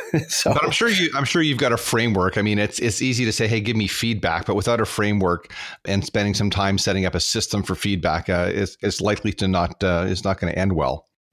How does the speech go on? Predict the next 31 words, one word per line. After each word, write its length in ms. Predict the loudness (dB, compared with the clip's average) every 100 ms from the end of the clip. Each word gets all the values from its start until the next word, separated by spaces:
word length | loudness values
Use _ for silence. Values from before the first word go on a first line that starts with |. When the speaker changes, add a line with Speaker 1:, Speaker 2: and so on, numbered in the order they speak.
| -4
Speaker 1:
Ve-, 120 | 0 2
very 260 | 2 0
true. 180 | 0 -4 -2
Speaker 2:
Like, 180 | 0 2
Speaker 1:
That's, 60 |
Speaker 2:
like, 160 | 2 2
if 60 | 2
I, 80 | 2
Speaker 1:
yeah, 120 | 0
Speaker 2:
if, 100 | -2
Speaker 1:
right. 160 | -4 -4
Speaker 2:
if 80 | 0
I 40 | 2
went 160 | 2
to 60 | 4
our 120 | 2
team 300 | 2 0 2
that 100 | 2
I'm, 160 | 2 2
you 80 | 2
know, 140 | 2
a 160 | 2 0
client 280 | 0 0
I'm 80 | 2
working 220 | 2 2
with 80 | 0
said, 140 | 0 0
"Hey, 140 | 2
give 140 | 2 0
me 140 | 0
feedback," 720 | -2 -2 0 0 0 -2 -6